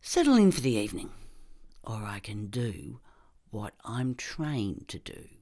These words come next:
For the next hour, I trace figure eights around the furniture, turning things over and over, tossing a mental coin. Best two of three. "Get hold of yourself," I say finally.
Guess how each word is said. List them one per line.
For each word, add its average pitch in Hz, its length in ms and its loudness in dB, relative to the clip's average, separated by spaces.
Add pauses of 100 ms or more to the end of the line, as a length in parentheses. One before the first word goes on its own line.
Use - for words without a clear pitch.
(1500)
For 190 80 2
the 185 100 10
next 202 360 4
hour, 113 340 -2
I 117 160 -6
trace 127 440 -4
figure 120 300 -4
eights 110 280 -8
around 123 320 -6
the 123 60 -10
furniture, 123 580 -8 (500)
turning 135 320 -2
things 123 260 -4
over 120 320 -6
and 120 100 -6
over, 123 360 -6 (280)
tossing 220 420 -4
a 160 40 4
mental 135 360 -2
coin. 110 540 -8 (580)
Best - 300 -10
two 113 160 -6
of 110 80 -8
three. 120 480 -8 (760)
"Get - 200 -4
hold 147 380 0
of - 120 -2
yourself," - 500 -6
I - 100 -10
say - 320 -12
finally. 98 640 -10